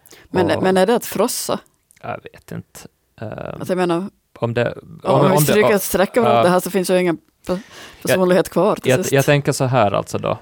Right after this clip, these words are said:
Speaker 2: om jag använder min samma grundregel då, att om det börjar ske på de andras bekostnad, om det
Speaker 1: Mm.
Speaker 2: blir svårt att, så att säga, som det heter i Bibeln,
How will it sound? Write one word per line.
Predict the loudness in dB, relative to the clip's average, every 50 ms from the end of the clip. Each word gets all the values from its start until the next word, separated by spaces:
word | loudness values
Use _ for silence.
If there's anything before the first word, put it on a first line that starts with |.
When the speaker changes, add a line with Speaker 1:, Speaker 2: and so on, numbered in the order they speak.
| -8 -8 -6
Speaker 2:
om | -2 0
jag | 2 2 4 2
använder | 2 2 0 -2 -2 -2
min | -4 -4 -4
samma | -4 -4 -4 -4 -4 -4
grundregel | -2 -2 -4 -4 -4 -6 -6 -4 -4 -6 -6 -6 -6
då, | -6 -6 -6 -4
att | -4 -4 -2
om | -2 -4 -4 -2
det | -4 -4 -4
börjar | -2 0 0 0 0
ske | -2 -2 -2 0 2 2 0
på | 0 -4 -6 -6 -6 -4
de | -2 0
andras | 0 0 -2 -4 -6 -6
bekostnad, | -6 -6 -4 -2 -4 -4 -4 -6 -10 -10 -10 -10 -10 -14 -20 -20 _ _ _ _ _ _ _ _ _ -6
om | -2
det | -2
Speaker 1:
Mm. | 0 0 -2 -2
Speaker 2:
blir | -4 -4
svårt | -4 -4 -4 -2 0 -2 -2 -4 _ -6
att, | -6 -6 -6 -10 -20 -18
så | -12 -8 -8
att | -8 -8
säga, | -6 -8 -6 -4 -4 -4 -6 -6 -8 -12
som | -16 -14 -10
det | -8 -8
heter | -6 -6 -6 -6
i | -8
Bibeln, | -6 -8 -8 -8 -6 -8 -8 -8 -10